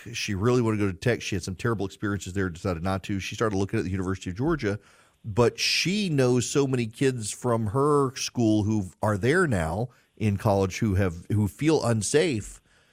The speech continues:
She decided she didn't want to go. Um, so I'm, I'm fortunate she's decided to stay close to us and go to my alma mater. But at the same time, the, the stories she's heard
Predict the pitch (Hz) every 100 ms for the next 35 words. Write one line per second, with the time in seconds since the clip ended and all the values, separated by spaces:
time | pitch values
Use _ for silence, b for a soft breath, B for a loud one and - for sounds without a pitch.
0 | b - - 113 113 120 120 143 127 139
1 | 147 190 175 85 - 101 98 95 - 110
2 | 104 101 98 - - 135 - 127 156 -
3 | 131 131 123 107 92 - 110 - 113 -
4 | 98 107 - 104 92 92 104 98 87 107
5 | 165 127 120 b b b b b b 104
6 | 120 95 123 185 190 143 135 117 113 113
7 | 110 - 139 160 185 127 113 - 113 104
8 | - 190 185 104 135